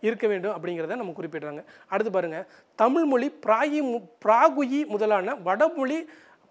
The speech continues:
மொழிகளுக்கும் தாய்மொழியாக விளங்குகிறது அப்படிங்கிறத கால்டுவெல் அவர்கள் குறிப்பிடுகிறார்.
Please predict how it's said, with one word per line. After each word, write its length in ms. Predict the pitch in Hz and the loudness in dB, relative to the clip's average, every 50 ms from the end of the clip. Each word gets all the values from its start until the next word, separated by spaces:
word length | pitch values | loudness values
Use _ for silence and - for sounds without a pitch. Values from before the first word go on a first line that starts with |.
| _ _ - 226 | _ _ 0 2
மொழிகளுக்கும் 460 | 254 269 277 254 240 240 330 320 - | 2 4 6 4 4 2 0 4 6
தாய்மொழியாக 480 | 240 240 240 226 226 208 202 196 226 | 6 6 6 4 2 4 4 4 4
விளங்குகிறது 500 | 220 196 190 190 185 170 175 170 196 202 | 4 2 2 0 -2 -2 -2 -2 -2 -2
அப்படிங்கிறத 440 | 165 156 170 160 156 160 185 311 330 | -2 -4 -6 -8 -6 -6 -6 -6 -6
கால்டுவெல் 380 | - 202 196 190 175 175 202 196 | -2 0 0 0 0 -2 -4 -4
அவர்கள் 320 | 170 165 160 160 185 202 | -6 -6 -4 -4 -6 -6
குறிப்பிடுகிறார். 500 | 180 170 160 151 156 151 147 143 147 - | -6 -8 -12 -10 -10 -12 -12 -12 -14 -18